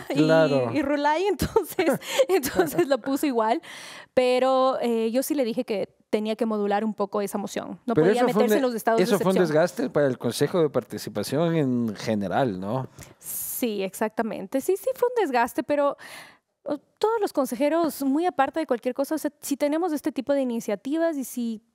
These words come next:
Speaker 1: pasan, si no pasan, igual para eso estamos, ¿no? Él también tendrá su sector en donde apoyaban esta veeduría, en donde entiendo había tenido conversaciones con, eh, este,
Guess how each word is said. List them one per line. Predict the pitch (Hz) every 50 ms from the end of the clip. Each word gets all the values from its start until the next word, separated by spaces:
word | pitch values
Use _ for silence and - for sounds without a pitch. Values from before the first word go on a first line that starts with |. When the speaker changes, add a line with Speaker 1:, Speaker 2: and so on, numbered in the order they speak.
| _ _ _ _ _ _ _ -
Speaker 1:
pasan, | 262 277 330 330 - 339 302 294
si | - 262
no | 262 247
pasan, | - 269 269 302 - 330 320 294
igual | 269 240 233 247 262 277 285 285 269 240 - -
para | 254 247 269
eso | - -
estamos, | 285 - 480 571 - 247 208 202
¿no? | 233 233 254
Él | 269 269 - _ _ _ -
también | - 254 240 247 254
tendrá | - 311 285 226 214 220
su | - 285
sector | 262 - 294 - _ - 214 208 240 285 - - - - - - - -
en | 233 247
donde | 233 233 233 240 226 220 226 -
apoyaban | - 220 - - - 196 196 196 214 233 269 320 330 277 240 220
esta | 196 - 226
veeduría, | 220 233 220 220 214 208 214 220 233 240 262
en | 262 262 254
donde | 220 220 220 220 214 208 202 202 196 196 196 196
entiendo | 208 214 208 - 226 220 240 233
había | 220 214 226 220 220 208
tenido | - - 196 196 208 226 247
conversaciones | - 214 196 185 - 196 175 - 214 208 226 220
con, | - - 202 190 185 185 180 185 - _ - - - _ _ _ _ _ _ - -
eh, | - 208 208 202 202
este, | 202 - - 240